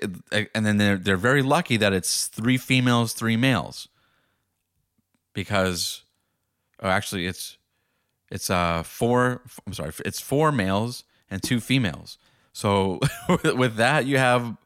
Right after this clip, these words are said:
methods that you can repopulate the Earth. You know, the, again, the possibilities and the probability is very, very slim, but at least slim is better than zero.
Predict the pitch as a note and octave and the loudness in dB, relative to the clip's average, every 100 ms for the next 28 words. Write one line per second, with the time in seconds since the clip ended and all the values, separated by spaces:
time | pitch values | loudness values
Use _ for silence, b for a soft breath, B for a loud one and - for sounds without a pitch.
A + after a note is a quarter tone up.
0 | B B B B A2 A#2 A#2+ - B2 A2 | B B B B -4 0 2 2 -2 0
1 | B2 A#2+ G2 A2+ A#2+ A#2+ A2+ A2 G#2 G2 | 0 0 0 0 -2 -2 -2 0 -2 -2
2 | - G2 G2+ G2+ - b b b b G#2 | -2 2 2 0 -6 b b b b 2
3 | F#2 F#2 - G#2+ A2+ G2 - C3 C#3 A2 | 2 0 -2 -2 0 0 0 -2 -2 0
4 | A#2+ A#2+ A2 G#2+ F#2+ E2+ A#2+ A#2+ G#2+ G2 | 0 2 2 0 -4 -4 0 0 2 0
5 | F#2 F2 E2 F2+ G#2 G#2+ G2+ F#2+ F#2 E2+ | 0 -2 -6 -6 0 2 2 0 0 -2
6 | - G#2 G#2 A#2 C#3 - b b b - | -4 0 0 0 -4 -12 b b b 0
7 | A#2 G2+ A#2 A#2+ - B2 A#2+ G2+ G#2 G2+ | 2 4 2 2 0 2 2 2 2 2
8 | F#2 E2+ D#2+ E2+ D2 D#2 | 0 -4 -6 -6 -6 -10